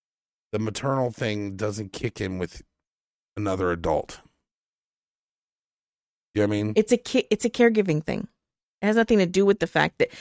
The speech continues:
Speaker 2: like, you're my partner.
Speaker 1: Right.
Speaker 2: You're my, like, even when my kids are no longer in my house,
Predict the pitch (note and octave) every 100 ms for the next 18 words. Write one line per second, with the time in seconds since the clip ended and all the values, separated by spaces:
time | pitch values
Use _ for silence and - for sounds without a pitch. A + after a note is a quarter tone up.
0 | - - A#3 A#3 A3+ B3 B3 F3+ - G#3
1 | - A3 A#3 B3+ - - G3 - F#3+ G#3
2 | G#3+ G#3 F#3+ F3+ - - G3 - A3+ A#3+
3 | A3+ F#3+ E3 - A3 G3 A3 - G3+ F#3+
4 | F#3+ F#3+ G3 F#3 - G3+ G3 E3+ E3 G3
5 | F#3+ D3 D#3+ - -